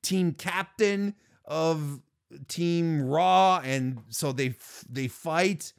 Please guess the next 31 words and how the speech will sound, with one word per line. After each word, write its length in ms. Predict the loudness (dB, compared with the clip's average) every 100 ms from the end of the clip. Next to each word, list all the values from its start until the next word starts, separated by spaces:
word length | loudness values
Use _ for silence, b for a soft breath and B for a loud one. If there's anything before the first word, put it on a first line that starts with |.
| _ _ _ _ _ _ _ _ _ _ _ _ _ _ -6
And 200 | -4 -4
what 160 | -2 2
I, 140 | 2 0
what 160 | 0
I 120 | 2 0
liked 400 | 0 -2 -2 0
here, 340 | 2 2 0 _ _ _ _ _ _ _ _ _ -8
uh, 480 | -4 -4 -6 -8 -12 -20 -20 -16
the, 460 | -10 -8 -4 -2 -2
the 100 | -2
match 260 | -2 0
was 180 | -2 -2
fine, 500 | -4 -2 -2 -2 -6 -14 _ _
and 140 | -4 -2
I 80 | 0
thought 180 | 0
the 60 | 0
dynamics 680 | 0 2 2 0 0 -2 -2
were 140 | -4
cool. 560 | -4 -2 0 0 -4 -10 _ _ _ -4
I 80 |
liked 460 | 0 2 2 0 -10 -10
Becky 760 | -4 -2 -2 -4 -4 -2 -4 -10 -20
saying 720 | -12 -8 -4 -2 0 0 -2 -6 _
outright, 480 | -4 -4 -2 -2 -2 -2
"I 100 | 0
don't 260 | 2 0 -2
care 500 | 2 4 6 4 0
about 320 | 0 2 2
brand 300 | 2 2 2
supremacy. 760 | -2 -4 -2 -2 -2 0 0 0